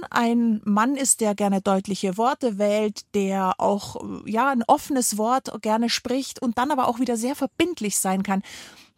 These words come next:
der wird für Söder ein extrem wichtiger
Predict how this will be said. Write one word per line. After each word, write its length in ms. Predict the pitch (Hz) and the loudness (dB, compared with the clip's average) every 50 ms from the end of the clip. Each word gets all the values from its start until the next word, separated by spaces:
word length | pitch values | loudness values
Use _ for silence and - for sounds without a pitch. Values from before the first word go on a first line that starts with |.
| - | -2
der 300 | - 247 269 302 302 302 269 | 0 2 4 4 4 2 2
wird 500 | 233 220 220 262 294 330 403 403 _ - | 0 0 2 2 4 2 2 0 _ -6
für 340 | - - - - - 254 247 | -8 -8 -8 -4 0 2 2
Söder 640 | 214 - - 226 247 277 302 302 294 277 277 262 - - | 2 2 2 2 4 4 4 4 4 4 4 2 2 2
ein 380 | - 226 220 220 220 214 214 - _ - | 2 2 4 4 4 2 2 0 _ -4
extrem 880 | 220 - - - - - 208 214 240 277 294 294 269 226 190 190 190 | -2 0 0 -2 -2 -2 -2 0 0 0 2 2 2 2 2 2 2
wichtiger 800 | 262 285 - - - 285 269 226 233 226 226 226 226 226 226 208 | 2 0 0 -2 -2 0 0 2 4 4 4 4 4 4 2 2